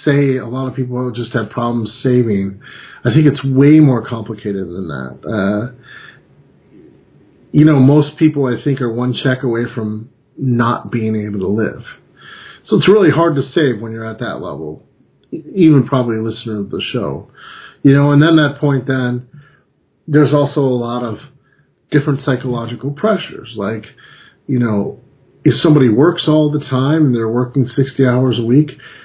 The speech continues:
of course they're gonna wanna spend some money to internally justify all the work they're gonna do,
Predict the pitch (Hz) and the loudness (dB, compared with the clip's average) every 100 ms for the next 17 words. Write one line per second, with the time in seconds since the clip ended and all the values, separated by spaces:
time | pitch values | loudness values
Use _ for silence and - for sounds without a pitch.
0 | _ - 139 - - 240 226 - - 131 | _ -2 -2 -4 -2 2 2 2 2 4
1 | 139 127 123 123 - - 123 120 131 120 | 4 4 2 0 -4 0 0 0 0 2
2 | 143 170 110 113 120 - - _ _ _ | 2 2 0 -4 -8 -18 -20 _ _ _
3 | - 135 120 117 117 113 131 - - _ | 0 4 6 6 2 -2 -10 -18 -20 _
4 | _ 139 131 160 165 147 123 104 151 147 | _ 2 2 2 4 4 2 0 -2 -2
5 | 139 - 117 107 98 113 107 101 117 120 | -8 -6 -8 -6 -8 -8 -8 -6 -8 -10
6 | - 85 95 71 76 - | -10 -8 -8 -8 -10 -12